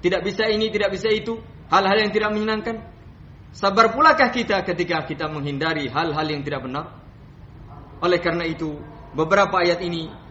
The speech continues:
mudah-mudahan menjadikan kita betul-betul ingat bahwa hidup ini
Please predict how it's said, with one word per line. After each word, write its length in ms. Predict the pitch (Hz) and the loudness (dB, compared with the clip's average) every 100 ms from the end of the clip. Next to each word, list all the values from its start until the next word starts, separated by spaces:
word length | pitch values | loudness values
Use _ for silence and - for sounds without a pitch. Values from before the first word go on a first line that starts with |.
| - | -6
mudah-mudahan 1000 | 160 180 170 165 175 175 160 151 - - | -2 0 0 0 2 2 -2 -6 -12 -12
menjadikan 560 | 143 165 170 170 165 151 | -6 0 0 2 -2 -2
kita 480 | 175 165 147 147 139 - | -2 0 -2 -2 -6 -18
betul-betul 960 | - 135 175 185 165 175 175 170 151 151 - - | -4 -2 0 0 2 0 0 -2 -2 -10 -12 2
ingat 560 | 226 202 - - - | 2 2 -4 -14 -12
bahwa 400 | 123 175 165 165 | 0 0 2 0
hidup 320 | 143 160 165 | 0 0 -2
ini 480 | 156 156 147 139 131 | -4 -6 -4 -6 -6